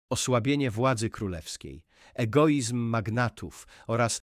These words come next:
tolerancja religijna to choroby, które według Skargi trawią Rzeczpospolitą i wkrótce, nieleczone, mogą doprowadzić do jej upadku. Tę diagnozę stanu ojczyzny przedstawił on w kazaniach sejmowych, które,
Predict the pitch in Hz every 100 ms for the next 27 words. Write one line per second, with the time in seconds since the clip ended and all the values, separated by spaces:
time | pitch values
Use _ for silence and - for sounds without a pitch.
0 | _ 127 117 120 131 123 123 113 107 107
1 | 104 113 92 76 78 - _ _ _ -
2 | 127 127 143 160 156 147 127 120 113 110
3 | - - 123 117 95 95 - 123 123 113
4 | 107 107 - 107 - 101 92 - 69 69
5 | _ _ _ _ 143 - - 165 - -
6 | 85 73 - _ - 110 123 123 - 117
7 | 90 71 76 - _ _ 113 123 120 110
8 | 110 120 98 92 98 85 90 85 87 101
9 | - - - - - _ _ _ _ _
10 | - 170 165 123 139 120 117 - 127 123
11 | 107 104 - 87 80 73 - _ _ _
12 | - 135 - 151 135 131 123 113 107 -
13 | 117 110 113 107 - 110 101 98 82 104
14 | - - _ - 147 127